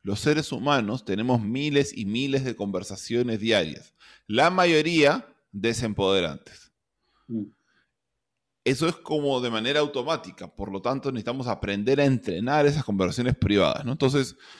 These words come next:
Speaker 1: cuando, cuando hablamos de, de, de, de alguna manera de gestionar estas conversaciones privadas, Jung,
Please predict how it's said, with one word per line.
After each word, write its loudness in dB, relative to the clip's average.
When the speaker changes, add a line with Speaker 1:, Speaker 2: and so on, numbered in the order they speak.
Speaker 1:
cuando, 2
cuando 4
hablamos 4
de, 6
de, -2
de, -2
de 0
alguna -2
manera 2
de 4
gestionar -2
estas 0
conversaciones -2
privadas, 2
Jung, -2